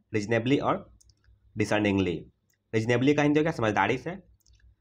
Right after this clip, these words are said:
डिसर्निंगली का हिंदी हो गया विवेकी से। एंटोनिम्स हो गया अनजस्टली और इम्प्रॉपरली।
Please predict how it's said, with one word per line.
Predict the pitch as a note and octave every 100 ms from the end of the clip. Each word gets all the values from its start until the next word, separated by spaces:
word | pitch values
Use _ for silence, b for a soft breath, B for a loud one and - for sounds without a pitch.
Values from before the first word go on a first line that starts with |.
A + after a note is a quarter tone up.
| _ -
डिसर्निंगली | A#2 B2 A#2+ C3 D3
का | D3
हिंदी | D3 D3
हो | D#3
गया |
विवेकी | E3+ A2 G2+ G2 G#2
से। | F2 D#2 - _ _ _ _ -
एंटोनिम्स | A#2+ D3 D3+
हो | D3+
गया | E3 F#3 - _ _ _ _ _ _ _ -
अनजस्टली | A2+ A2+ A#2+ C3+ D3
और | - D#3 G3 - B2+
इम्प्रॉपरली। | A2+ G#2+ G#2 F2+ E2+ D2